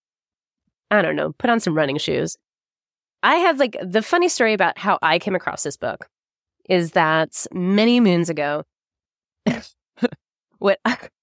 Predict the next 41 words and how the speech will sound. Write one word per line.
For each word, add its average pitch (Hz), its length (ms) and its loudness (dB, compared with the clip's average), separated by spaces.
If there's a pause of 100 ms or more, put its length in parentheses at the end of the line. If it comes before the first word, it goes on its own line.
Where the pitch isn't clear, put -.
(120)
who 277 160 2
I 262 240 0
believe 254 420 2
was 190 220 2
my 156 180 2
sister - 500 -2
at 151 120 0
the 156 100 -4
time 147 320 -4
gave 165 240 -2
me 170 200 2
a 160 60 -6
copy 151 340 -2
of 139 80 -8
this - 160 -10
book - 240 -8 (680)
and 160 760 2
was 185 160 0
like, 202 240 2
"Oh, 320 140 4
this 285 180 -2
is 302 80 0
supposed 285 300 -2
to 254 60 -6
be 240 80 -2
really 196 240 -2
witty, 165 400 0
and 160 100 0
it's 160 120 -6
some 170 200 -2
back 147 240 2
and 151 120 -2
forth 156 300 -4
between 156 680 -2
an 160 120 2
angel 160 380 2
and 156 120 2
a 151 80 0
devil 147 420 2
and 151 280 -4
Armageddon." 151 680 0